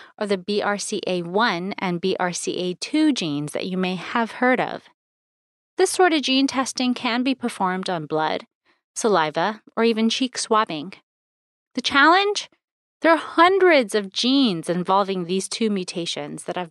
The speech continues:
been discovered. Therefore, obtaining a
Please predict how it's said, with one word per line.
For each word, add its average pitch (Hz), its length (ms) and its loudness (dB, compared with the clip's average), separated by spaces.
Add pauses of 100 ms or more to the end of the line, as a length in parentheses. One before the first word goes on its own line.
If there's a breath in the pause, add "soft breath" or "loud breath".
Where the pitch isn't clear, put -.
been 175 140 -4
discovered. - 680 -6 (480 loud breath)
Therefore, 254 320 2
obtaining 277 680 0 (120)
a 262 180 0